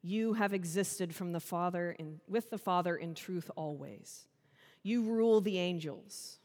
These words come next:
You are the power of the heavens. You are the crown of the martyrs.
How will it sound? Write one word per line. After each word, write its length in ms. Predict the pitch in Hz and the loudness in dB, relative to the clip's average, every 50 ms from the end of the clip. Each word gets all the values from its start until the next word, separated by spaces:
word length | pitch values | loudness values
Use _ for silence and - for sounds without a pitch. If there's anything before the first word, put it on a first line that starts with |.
| _ - | _ -16
You 440 | 180 160 175 185 190 196 202 202 202 - | -10 -4 -2 0 2 2 4 2 2 2
are 100 | 180 175 | 0 0
the 120 | 170 170 | -2 -4
power 520 | - - - - 185 180 180 180 180 185 - | -6 -8 0 4 4 6 6 6 4 4 2
of 220 | - 175 165 160 | 0 -2 -4 -4
the 80 | 165 160 | -6 -6
heavens. 580 | - - 175 170 165 160 156 156 151 151 - - - - - - _ | -2 0 0 0 0 -2 -6 -6 -8 -10 -12 -14 -18 -20 -20 -20 _
You 460 | - 175 196 214 220 226 226 233 233 - | -6 -2 0 0 0 0 0 0 0 0
are 120 | - 180 | -2 -2
the 100 | 170 170 | -2 -2
crown 680 | 165 - - - 196 185 190 190 185 190 190 190 185 | -4 -6 -4 0 2 2 4 2 2 0 0 -2 -2
of 240 | 190 - - 175 165 | -4 -4 -4 -6 -4
the 80 | 160 170 | -4 -4
martyrs. 720 | 165 156 156 156 156 156 151 147 143 151 156 - - - | -4 -2 -2 -4 -4 -4 -6 -8 -8 -10 -10 -12 -12 -14